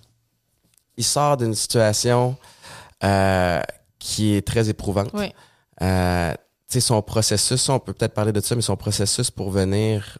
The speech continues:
Speaker 1: au Canada a pris quatre jours.
Speaker 2: Oui.
Speaker 1: Parti à pied à travers les couloirs humanitaires, aller rejoindre, euh,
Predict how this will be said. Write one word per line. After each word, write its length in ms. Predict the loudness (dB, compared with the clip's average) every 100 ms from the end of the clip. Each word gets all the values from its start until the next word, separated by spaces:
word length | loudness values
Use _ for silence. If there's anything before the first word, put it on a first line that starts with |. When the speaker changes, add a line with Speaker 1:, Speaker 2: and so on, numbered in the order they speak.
| -6
Speaker 1:
au 120 | -4
Canada 540 | -2 0 0 0 -2 -2
a 80 | -6
pris 280 | -4 -8
quatre 320 | -4 -6 -6 -4
jours. 440 | -4 -2 -6 -12 -8
Speaker 2:
Oui. 100 | -6 -6 -16 -10
Speaker 1:
Parti 280 | -6 -2 -2
à 80 | -2
pied 380 | -2 -2 -4 -6 -8
à 60 |
travers 220 | -2 0
les 80 | -2
couloirs 300 | -2 -2 -2
humanitaires, 600 | 0 -4 -2 -2 0 -2 -2
aller 200 | -2 0
rejoindre, 540 | 0 0 0 0 -4 -10 -20 -20 -20 -14 -2
euh, 360 | 0 2 2